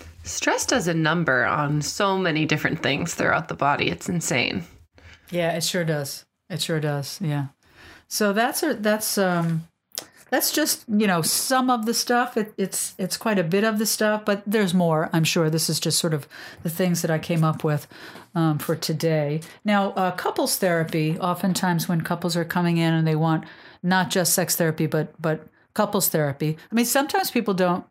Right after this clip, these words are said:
Speaker 2: you know, sometimes their sex is great. It's the communication that's the problem. Um,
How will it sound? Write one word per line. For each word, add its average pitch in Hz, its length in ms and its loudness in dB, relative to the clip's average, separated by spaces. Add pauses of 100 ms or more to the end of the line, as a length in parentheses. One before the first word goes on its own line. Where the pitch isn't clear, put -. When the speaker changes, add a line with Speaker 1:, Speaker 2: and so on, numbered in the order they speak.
Speaker 2:
you 208 100 0
know, 165 100 2
sometimes 277 380 0
their 156 100 0
sex 240 380 0
is 131 120 -2
great. 180 440 -2 (280)
It's - 180 2
the 208 80 2
communication 185 680 2
that's 135 200 -2
the - 80 -8
problem. 147 420 -6 (680)
Um, 160 500 2